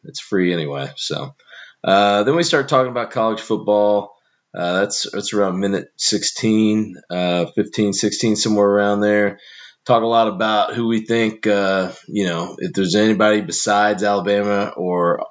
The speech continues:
um, Clemson that might be able to win. Uh, we talk a lot about gambling 'cause most of us do like to, to get in on that action.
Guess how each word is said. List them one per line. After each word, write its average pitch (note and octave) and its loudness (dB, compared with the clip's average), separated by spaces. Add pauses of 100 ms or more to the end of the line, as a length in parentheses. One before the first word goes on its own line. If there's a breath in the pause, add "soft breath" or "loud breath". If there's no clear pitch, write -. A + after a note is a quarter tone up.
um, D#2+ 0 (440)
Clemson G2+ 0
that G2 0
might F#2+ 0
be G2 2
able F2+ 0
to F2 -4
win. A2 2 (480 loud breath)
Uh, E2 2
we E2 0
talk F#2+ 2
a F#2+ -2
lot F#2+ 2
about E2 -4
gambling B2+ 2
'cause F#2 -2
most G2+ 0
of F#2 -6
us F#2 -4
do G#2 2
like F#2+ 0
to, F2+ -4
to - -10
get F#2 -2
in G2 2
on F#2+ 0
that A2+ 4
action. G#2+ 0